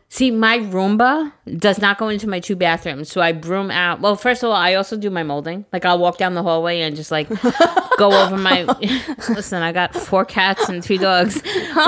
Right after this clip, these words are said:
Speaker 2: I
Speaker 1: I
Speaker 2: should
Speaker 1: just
Speaker 2: probably do it too. <laughs> I just don't.
Speaker 1: But I just, like, walk down one way.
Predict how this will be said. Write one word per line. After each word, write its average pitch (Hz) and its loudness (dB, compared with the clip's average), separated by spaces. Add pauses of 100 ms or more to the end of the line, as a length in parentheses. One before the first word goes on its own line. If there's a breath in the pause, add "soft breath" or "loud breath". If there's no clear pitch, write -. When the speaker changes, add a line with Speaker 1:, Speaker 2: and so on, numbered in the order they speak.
Speaker 2:
I 254 4
Speaker 1:
I 247 4
Speaker 2:
should 233 -6
Speaker 1:
just - 4
Speaker 2:
probably 294 4
do 320 4
it 269 2
too. 285 2
<laughs> - -8
I - 4
just - -4
don't. 185 0 (600 loud breath)
Speaker 1:
But 240 4
I 247 6
just, 277 -6
like, 247 2 (340)
walk 190 2
down 196 2
one 180 0
way. 196 0